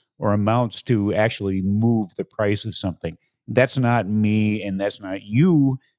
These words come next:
uh, making a trade or an investment, but it is the big institutions, what we call the smart money, uh, the big firms, Wall Street firms. And they're doing this on a repeatable basis, on a reliable basis. So it's something that we can utilize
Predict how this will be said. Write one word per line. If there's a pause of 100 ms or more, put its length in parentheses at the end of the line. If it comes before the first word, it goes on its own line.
(120)
uh,
making
a
trade
or
an
investment,
but
it
is
the
big
institutions,
what
we
call
the
smart
money, (400)
uh,
the
big
firms,
Wall
Street
firms. (840)
And
they're
doing
this
on
a
repeatable
basis,
on
a
reliable
basis.
So
it's
something
that
we
can
utilize